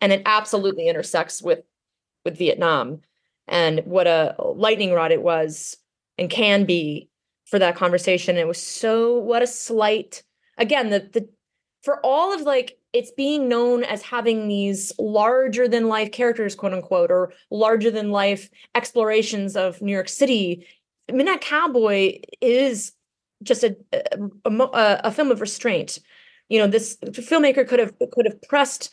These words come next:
so many dials to eleven, but he, he just went, "No, no, no, no. I mean, you're gonna get this one moment, this one gesture, this one run, this one look, this one beat, and a whole life can rest on this one image." And,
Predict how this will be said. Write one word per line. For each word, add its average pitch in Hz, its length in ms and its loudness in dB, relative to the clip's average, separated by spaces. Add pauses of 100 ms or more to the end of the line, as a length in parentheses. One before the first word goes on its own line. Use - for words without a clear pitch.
(120)
so 302 440 0
many 233 280 0
dials 196 480 0
to 196 140 -8
eleven, 180 440 -2 (380)
but 233 100 2
he, 226 440 0
he 233 240 -2
just 226 180 -2
went, 220 120 -2
"No, 247 100 2
no, 330 80 -2
no, 359 60 -6
no. 208 360 2
I 220 60 -4
mean, 226 120 0
you're 247 120 0
gonna 233 120 -2
get 208 140 -4
this 190 140 -6
one 302 480 0
moment, 214 320 0
this 196 160 -10
one 269 340 0
gesture, 214 720 -2
this 196 180 -6
one 262 220 0
run, 196 460 0
this 214 180 -8
one 254 280 -2
look, 202 440 -2
this 208 180 -16
one 240 380 -4
beat, 214 360 -8 (460)
and 220 100 4
a 202 80 4
whole 339 420 2
life 262 300 2
can 226 160 -6
rest 202 360 -4
on 185 160 -2
this 196 160 -2
one 240 240 0
image." 208 360 0
And, 190 160 -2